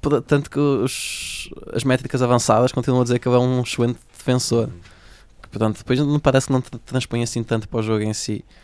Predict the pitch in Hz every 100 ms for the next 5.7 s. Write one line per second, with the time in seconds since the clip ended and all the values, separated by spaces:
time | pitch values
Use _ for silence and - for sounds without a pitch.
0 | - - _ _ _ _ - 117 127 131
1 | 135 - - 156 180 - - - - -
2 | - - - - 175 165 180 175 - 175
3 | 175 170 175 170 160 156 165 147 151 151
4 | 143 135 135 139 131 135 139 135 - 131
5 | 131 123 120 123 123 123 127